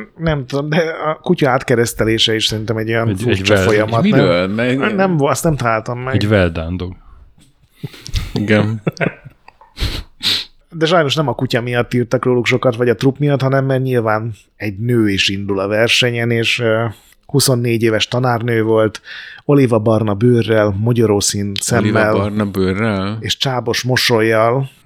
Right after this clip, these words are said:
Speaker 2: Az oliva zöld?
Speaker 3: Vagy, vagy,
Speaker 1: Vagy,
Speaker 3: vagy,
Speaker 1: vagy
Speaker 3: vagy
Speaker 1: lila.
Speaker 3: fekete.
Speaker 2: Fekete. <laughs>
Speaker 1: Ez a olasz származására akartak így utalni valamiért, ezt akkor így
Speaker 3: Lehet, hogy ezt egy
Speaker 1: fogalmazták meg.
Speaker 3: költői, mm,
Speaker 1: Igen.
Speaker 3: eufemizmusnak érezték.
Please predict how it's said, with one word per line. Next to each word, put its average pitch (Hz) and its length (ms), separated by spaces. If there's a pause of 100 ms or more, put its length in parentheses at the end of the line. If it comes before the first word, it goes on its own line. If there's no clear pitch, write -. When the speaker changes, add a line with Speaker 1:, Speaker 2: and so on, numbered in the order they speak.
(140)
Speaker 2:
Az 98 120
oliva 101 340
zöld? 87 440 (200)
Speaker 3:
Vagy, 110 220
vagy, 110 200
Speaker 1:
Vagy, 147 180
Speaker 3:
vagy, 151 100
Speaker 1:
vagy - 80
Speaker 3:
vagy 156 120
Speaker 1:
lila. 123 380
Speaker 3:
fekete. 92 420
Speaker 2:
Fekete. - 180 (880)
<laughs> 135 160 (1040)
Speaker 1:
Ez 160 180
a 160 640 (380)
olasz 131 340
származására 110 720
akartak - 480
így 92 140
utalni 95 560
valamiért, 104 640
ezt - 220
akkor - 220
így 117 60
Speaker 3:
Lehet, 123 180
hogy 113 80
ezt 123 100
egy 127 180
Speaker 1:
fogalmazták 127 300
meg. 131 160
Speaker 3:
költői, 110 300 (240)
mm, 95 480
Speaker 1:
Igen. 110 140
Speaker 3:
eufemizmusnak 101 680
érezték. 98 680